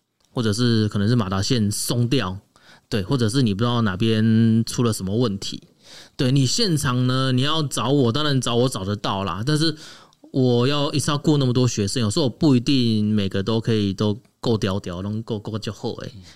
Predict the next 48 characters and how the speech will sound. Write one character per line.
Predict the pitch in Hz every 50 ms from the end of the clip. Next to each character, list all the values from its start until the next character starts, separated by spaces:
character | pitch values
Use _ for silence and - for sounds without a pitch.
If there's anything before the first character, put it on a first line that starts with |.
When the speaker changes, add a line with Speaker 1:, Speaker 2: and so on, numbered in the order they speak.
| _
Speaker 1:
嘿！ | _ - 101 87 95
当 | 131 139
然 | 143 135 123
我， | 120 - - _
当 | - 156
然 | 151 156
每， | 160 147 135 120 120
每 | 131 139 143
一 |
个 | 151 151
学 | 151 151 143
校 | 165 165
我 | 139 127
会 | 127 143
指 | 143 - 113 110
派 | 113 135 131
一 | 123
个， | 113 120 113 104
一 | 101 110
个， | 120 113
一 | 101 117 120
个 | 131 131
队 | - 151 131 113
长 | 98 - 85 85
啦， | 90 78 87
他， | 104 113 117 123
他 | - - - 123
负 | 120 - 151 127 110
责 | 95 101 95
这 | 104 110
个 | 107
学 | 101 - - 65 95
校， | - - 101 87
你， | 87 98 95 - - _ _ _
有 | - 120 127 151
你 | 143 127
先 | 120 143 131
找 | 127 110 107
你， | 110 104
再 | 95 135 127
不 | 123 139 123
行 | 107 101
再 | 101 117
来 | 107 95
找 | - 90 90
我。 | 92 90 76 67 - - _ _
好， | _ - - - - - - - - - - _
那 | 165 156 139